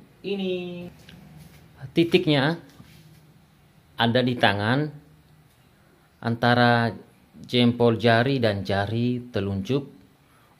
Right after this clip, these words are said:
Titiknya pas mentok di sini. Di sini. Pertama-tama oleskan minyak di sini.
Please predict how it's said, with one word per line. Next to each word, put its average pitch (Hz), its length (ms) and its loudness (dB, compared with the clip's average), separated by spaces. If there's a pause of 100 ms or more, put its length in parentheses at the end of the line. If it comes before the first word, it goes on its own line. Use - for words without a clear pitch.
(320)
Titiknya 143 400 -2
pas 139 400 -4
mentok 123 320 -2
di 104 80 -10
sini. 92 280 -8 (1080)
Di - 80 -14
sini. 95 560 -10 (1800)
Pertama-tama 139 560 2
oleskan 131 320 0
minyak 113 240 2
di 101 80 -8
sini. 78 360 -10